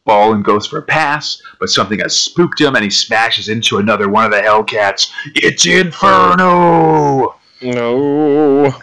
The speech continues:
Speaker 2: Which
Speaker 1: Yeah.
Speaker 2: I, I don't know what that means.
Speaker 1: Me either. I think it just means that, like, it's the game. Like, you know, he's fallen into the...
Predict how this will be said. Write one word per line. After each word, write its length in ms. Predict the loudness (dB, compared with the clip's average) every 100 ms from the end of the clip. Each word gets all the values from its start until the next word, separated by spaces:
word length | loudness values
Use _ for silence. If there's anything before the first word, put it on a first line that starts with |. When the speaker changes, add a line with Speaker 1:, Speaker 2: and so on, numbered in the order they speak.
| -18 -16 -10
Speaker 2:
Which 160 | -6 -2
Speaker 1:
Yeah. 220 | -2 -2
Speaker 2:
I, 120 | -4
I 20 | -4
don't 220 | 0 2
know 100 | 2
what 180 | 2 2
that 140 | 2
means. 920 | 4 2 2 2 2 2 2 0 -2
Speaker 1:
Me 80 | -2 2 2
either. 280 | 2 0 -2 -10 -10 -4
I 100 | -2
think 200 | -2 -2
it 60 |
just 180 | -2 0
means 160 | -2 0
that, 140 | 0
like, 160 | 0 -2
it's 140 | -4
the 100 | -4
game. 380 | -2 0 0 0
Like, 280 | -2 -4 -6
you 40 | -2
know, 240 | -2 -2 _ _
he's 140 | -10
fallen 320 | -2 2 2 0
into 220 | -4 -2
the... 240 | -2 -2